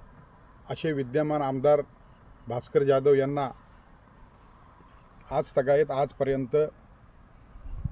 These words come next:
कोणत्याही परिस्थितीत त्यांना अटक केलं जात नाही. आणि म्हणून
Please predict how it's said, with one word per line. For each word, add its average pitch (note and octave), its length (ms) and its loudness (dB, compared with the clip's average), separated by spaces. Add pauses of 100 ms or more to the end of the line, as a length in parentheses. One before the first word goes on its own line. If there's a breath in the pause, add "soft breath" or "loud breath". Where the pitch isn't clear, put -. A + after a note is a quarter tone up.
(1700)
कोणत्याही C#3+ 420 -4
परिस्थितीत C#3+ 680 -4 (100)
त्यांना C#3+ 200 -2 (100)
अटक C#3 220 -2 (140)
केलं C#3+ 180 2
जात C3 280 0
नाही. A2+ 220 -6 (2500)
आणि C3+ 120 -8
म्हणून E3 420 -4